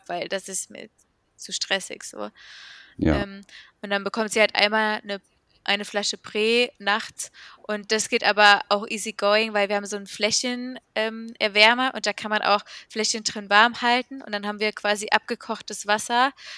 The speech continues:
Speaker 1: schon in der passenden Temperatur in dem Fläschchenerwärmer stehen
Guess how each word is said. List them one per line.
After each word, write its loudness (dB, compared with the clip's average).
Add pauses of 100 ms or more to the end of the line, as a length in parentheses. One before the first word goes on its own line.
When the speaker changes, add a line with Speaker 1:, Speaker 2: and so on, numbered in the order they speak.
Speaker 1:
schon -4
in -6
der 4
passenden -4
Temperatur -2
in -14
dem -14
Fläschchenerwärmer -2
stehen -2